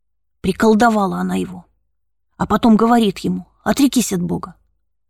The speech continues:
Он и отрекся. Тогда она ему велит: 'А теперь поди, убей отца,' и ружье ему дала. Он приходит,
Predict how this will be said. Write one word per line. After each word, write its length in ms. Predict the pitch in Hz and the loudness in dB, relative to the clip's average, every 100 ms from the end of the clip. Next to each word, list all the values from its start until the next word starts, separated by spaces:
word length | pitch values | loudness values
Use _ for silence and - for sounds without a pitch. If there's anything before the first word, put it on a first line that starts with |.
| _ | _
Он 180 | 349 294 | 2 4
и 40 | |
отрекся. 520 | - - 262 - - 285 _ _ _ _ _ _ | 4 2 2 0 -8 -12 _ _ _ _ _ _
Тогда 380 | 180 175 196 185 | -2 0 0 2
она 140 | 202 | 2
ему 180 | 196 196 | 4 4
велит: 500 | 196 208 185 - - _ _ _ | 4 2 0 -6 -18 _ _ _
'А 120 | - - | -10 -6
теперь 280 | 202 240 | 0 0
поди, 380 | - 220 226 294 - | 2 0 2 -2 -2
убей 320 | 202 185 254 | -2 2 2
отца,' 420 | 240 - 185 175 - _ - | 0 -4 -6 -8 -10 _ -4
и 80 | |
ружье 300 | 214 226 170 | -2 -2 2
ему 180 | 233 233 | 4 4
дала. 300 | 208 190 175 - _ _ _ _ _ _ _ | 2 -2 -4 -10 _ _ _ _ _ _ _
Он 120 | - | -6
приходит, 640 | - 185 214 196 - - | -6 -2 0 0 -2 -18